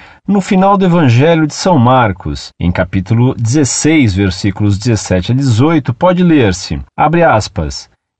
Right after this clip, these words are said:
"Eis os milagres que acompanharão aqueles que acreditarem. Em meu nome expulsarão os demônios, falarão línguas novas, apanharão serpentes com as mãos e se ingerirem alguma bebida mortífera,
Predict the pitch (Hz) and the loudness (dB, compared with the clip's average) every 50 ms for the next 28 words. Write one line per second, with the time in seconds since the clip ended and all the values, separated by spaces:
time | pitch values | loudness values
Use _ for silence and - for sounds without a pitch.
0 | _ _ 185 190 196 180 175 185 180 165 175 165 143 135 139 147 151 156 156 147 | _ _ 0 2 2 2 2 2 2 2 2 4 4 4 4 4 2 2 2 0
1 | 147 151 143 - - - 151 139 123 - 135 123 117 - 127 120 117 110 101 95 | 0 -2 -2 -4 -2 0 0 0 2 2 0 0 0 0 0 2 2 2 2 2
2 | 104 117 127 135 131 123 120 - - 123 120 131 131 127 131 120 - - - 131 | 2 2 2 2 2 0 0 -2 -2 0 0 2 2 2 0 0 -2 -2 -2 -2
3 | 117 - 127 131 123 123 117 - 117 107 98 87 78 71 65 65 - _ _ _ | -2 0 0 2 2 0 0 2 0 0 2 0 -2 -4 -8 -12 -14 _ _ _
4 | _ _ _ _ _ 80 82 85 101 131 139 131 123 120 123 135 143 151 156 - | _ _ _ _ _ -4 -2 0 2 2 2 2 4 4 4 4 2 2 0 0
5 | 139 127 - - - 170 147 - - 120 113 107 110 107 107 101 92 113 117 120 | -2 -4 -4 -4 -4 -4 -2 -2 0 0 2 2 2 0 0 0 0 0 2 2
6 | 131 139 147 156 160 160 165 160 - - - - - _ _ _ - - 175 175 | 4 4 4 2 2 2 0 -2 -4 -8 -14 -20 -20 _ _ _ -6 -2 2 2
7 | 175 165 147 139 139 131 123 123 127 131 127 117 110 107 104 95 92 107 120 131 | 4 4 4 2 2 2 4 4 4 4 4 4 2 2 2 0 0 2 2 4
8 | 143 151 147 156 156 143 - - - - - - _ - 160 - - - 185 185 | 2 2 2 0 0 -2 -2 -8 -14 -20 -20 -14 _ -6 -6 -6 -4 -2 0 0
9 | 180 170 156 143 147 139 131 - - 131 110 98 - 117 113 110 104 - - 98 | 2 2 2 2 2 2 0 0 0 -2 -2 0 0 0 0 0 0 0 -2 -4
10 | - - - - 101 104 143 - 117 123 131 139 147 165 185 180 - - - - | -6 -6 -4 -2 0 2 2 2 2 2 2 2 2 2 0 -2 -4 -8 -20 -20
11 | - _ _ - 180 - - 208 196 180 170 170 156 120 123 123 117 113 107 104 | -20 _ _ -6 -4 -2 0 2 2 4 4 4 4 4 4 2 2 2 0 0
12 | - 117 123 120 117 135 160 180 165 139 135 120 107 113 107 104 104 104 123 151 | 0 0 0 2 2 2 2 2 2 2 2 2 2 2 2 2 2 4 2 2
13 | 160 147 - - - 285 302 - - - 170 170 170 170 | 2 0 -4 -2 0 0 0 0 0 -2 0 2 2 0